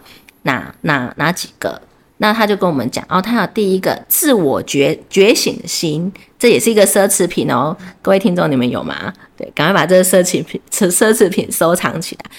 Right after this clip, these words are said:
那他另外一个的话，就是，他另外一个奢侈品就是去，呃，启发别人，去让别人，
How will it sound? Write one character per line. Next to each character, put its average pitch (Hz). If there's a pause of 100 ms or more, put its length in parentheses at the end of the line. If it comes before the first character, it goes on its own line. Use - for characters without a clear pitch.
(180)
那 294
他 349
另 330
外 254
一 220
个 202
的 160
话， 202
就 190
是， 185 (400)
他 311
另 320
外 254
一 -
个 185
奢 185
侈 175
品 139
就 175
是 170
去， - (640)
呃， 135
启 -
发 160
别 -
人， -
去 185
让 160
别 117
人， 78